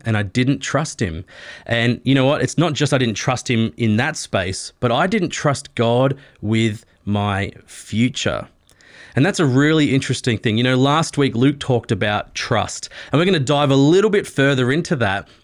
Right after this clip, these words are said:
and we're gonna look specifically at trusting God with our future. Proverbs sixteen nine says, "We can make our plans, but the Lord determines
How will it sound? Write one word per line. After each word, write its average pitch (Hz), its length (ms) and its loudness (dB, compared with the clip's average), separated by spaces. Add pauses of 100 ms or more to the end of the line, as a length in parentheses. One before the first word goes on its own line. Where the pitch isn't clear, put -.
and 120 100 -2
we're 135 80 4
gonna 160 140 2
look 127 180 2
specifically 123 920 -2 (200)
at 110 200 -6
trusting 160 760 0
God 117 600 0
with 113 180 2
our 101 300 0
future. 107 720 -4 (520)
Proverbs 139 600 2
sixteen 135 640 0
nine 113 280 2
says, 113 320 -2
"We 156 420 2
can 123 400 2
make 165 460 0
our 120 240 0
plans, 139 720 0 (400)
but 127 140 -2
the 127 100 2
Lord 143 540 2
determines 117 800 0